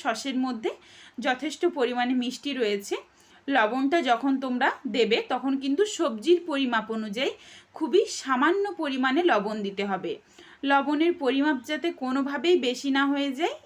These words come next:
এদিকে অবশ্যই খেয়াল রাখতে হবে। তোমরা হয়তো আশা করি খেয়াল করেছো, আমি একদম এক চিমটি পরিমাণে সবজির পরিমাপ অনুযায়ী লবণ দিয়েছিলাম। দেখো একদম ঝরঝরেভাবে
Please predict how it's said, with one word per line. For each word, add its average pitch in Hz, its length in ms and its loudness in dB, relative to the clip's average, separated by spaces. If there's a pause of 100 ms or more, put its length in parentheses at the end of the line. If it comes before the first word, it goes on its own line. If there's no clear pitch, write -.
এদিকে - 280 -6 (160)
অবশ্যই 254 520 -2
খেয়াল 226 240 0 (120)
রাখতে 190 320 -6
হবে। 180 220 -2 (680)
তোমরা 294 240 2 (100)
হয়তো 269 320 2 (440)
আশা 294 320 -2
করি 339 160 4 (100)
খেয়াল 277 260 0 (100)
করেছো, 302 360 -2 (220)
আমি 254 120 0 (180)
একদম 269 280 -4 (180)
এক 226 80 -6 (100)
চিমটি 302 320 -2 (120)
পরিমাণে 330 420 0 (520)
সবজির 302 420 0 (100)
পরিমাপ 277 360 0 (120)
অনুযায়ী 302 320 0 (120)
লবণ 214 260 0 (100)
দিয়েছিলাম। 190 520 -2 (720)
দেখো 285 200 -2 (120)
একদম 254 240 -2 (160)
ঝরঝরেভাবে 254 720 0